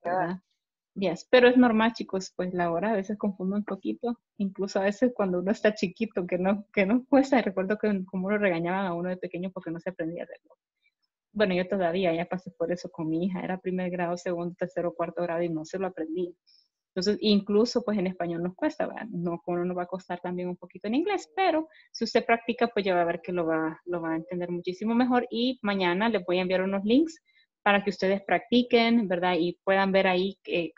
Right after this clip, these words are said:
cuáles son las opciones que tenemos, ¿ok? So, let's continue, and I'm going to move to the presentation acá. Okay, so we,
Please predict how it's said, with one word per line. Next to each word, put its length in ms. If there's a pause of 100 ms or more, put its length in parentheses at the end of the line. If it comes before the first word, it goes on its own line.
(140)
cuáles 260
son 120
las 140
opciones 380
que 120
tenemos, 580
¿ok? 340 (760)
So, 180
let's 220
continue, 580
and 140
I'm 120
going 200
to 120
move 520 (1300)
to 400
the 380
presentation 880 (120)
acá. 380 (880)
Okay, 340
so 520 (760)
we, 520